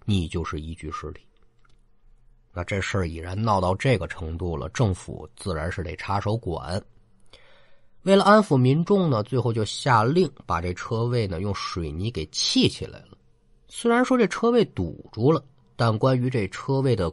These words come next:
诡异离奇的传说呢，却一直流传下来了。二零一五年的时候呢，上映了这么一部电影，叫《三更车库》。那这个电影就改编自当年高阶的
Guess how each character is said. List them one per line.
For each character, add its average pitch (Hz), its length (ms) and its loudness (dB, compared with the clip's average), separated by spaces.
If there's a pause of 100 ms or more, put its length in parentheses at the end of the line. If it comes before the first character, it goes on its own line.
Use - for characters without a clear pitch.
诡 87 200 0
异 104 360 -2
离 90 240 -4
奇 127 180 -8
的 101 140 -6
传 87 380 -6
说 151 420 2
呢， - 140 0 (680)
却 95 220 0
一 82 240 -6
直 - 240 -10
流 78 220 -8
传 - 260 -14
下 - 160 -14
来 - 140 -16 (100)
了。 - 100 -20 (1200)
二 233 220 12
零 247 280 8
一 254 160 6
五 117 260 2
年 85 320 0
的 170 100 4
时 90 220 -4
候 101 160 -2
呢， 90 160 0
上 123 400 0
映 123 140 0
了 92 100 0
这 113 140 -4
么 101 100 0
一 101 100 -2
部 123 140 -4
电 127 260 0
影， 82 140 -4 (180)
叫 82 280 -2
《三 127 480 2
更 123 280 -2
车 - 360 -6
库》。 - 240 -2 (340)
那 123 220 0
这 233 300 4
个 95 120 -2
电 101 240 0
影 76 240 -4
就 90 160 -2 (160)
改 80 300 -2
编 95 200 -2
自 80 240 -8 (120)
当 104 200 4
年 90 300 -4 (320)
高 120 340 6
阶 110 220 0
的 - 180 -4